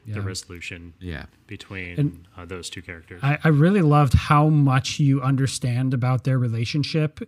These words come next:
Speaker 2: and, um, them as people, especially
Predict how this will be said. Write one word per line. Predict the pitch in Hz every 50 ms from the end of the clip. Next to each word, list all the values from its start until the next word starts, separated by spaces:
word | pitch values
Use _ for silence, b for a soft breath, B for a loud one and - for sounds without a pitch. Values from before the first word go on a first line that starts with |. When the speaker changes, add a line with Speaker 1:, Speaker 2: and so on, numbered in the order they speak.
| -
Speaker 2:
and, | - 139 127 123 123 123 120 120 120 117 107 123 139 - _ _ _ -
um, | 131 120 120 117 113 117 117
them | 113 104 123 120 127 131 127
as | 123 117 120 117 104 - - _ _
people, | - 147 139 135 151 151 143
especially | 127 113 - - 120 - - 127 117 110